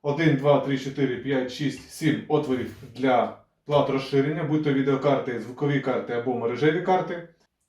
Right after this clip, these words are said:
Знизу відсік іде для блокоживлення. Тут для кулера сто двадцять міліметрів. Один кулер вже встановлений, він також фірми Chieftec.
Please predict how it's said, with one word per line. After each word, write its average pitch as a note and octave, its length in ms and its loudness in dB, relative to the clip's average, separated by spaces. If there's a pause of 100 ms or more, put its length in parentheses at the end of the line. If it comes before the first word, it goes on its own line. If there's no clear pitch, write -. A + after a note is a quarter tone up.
Знизу D3 400 4
відсік D3+ 440 0
іде C3 300 0
для C#3 120 0
блокоживлення. C#3 880 -2 (560)
Тут F#3+ 240 -2 (1000)
для D3+ 180 4
кулера D3+ 360 4
сто D3+ 120 0
двадцять D3 240 0
міліметрів. C3+ 560 -2 (400)
Один D#3+ 280 4
кулер D3+ 280 2
вже D3 160 0
встановлений, C#3 800 -2
він D#3 180 -4
також - 260 0
фірми B2+ 320 -4
Chieftec. D3 500 -4